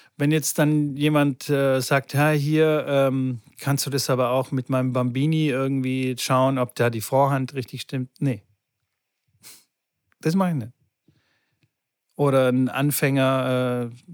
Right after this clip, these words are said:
zeigen, wie, wie man jetzt Vorhand und Rückhand spielt. Nee,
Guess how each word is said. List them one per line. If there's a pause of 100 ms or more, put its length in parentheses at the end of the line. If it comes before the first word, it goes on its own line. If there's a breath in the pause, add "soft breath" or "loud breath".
(160)
zeigen,
wie,
wie
man
jetzt (320)
Vorhand
und
Rückhand
spielt.
Nee,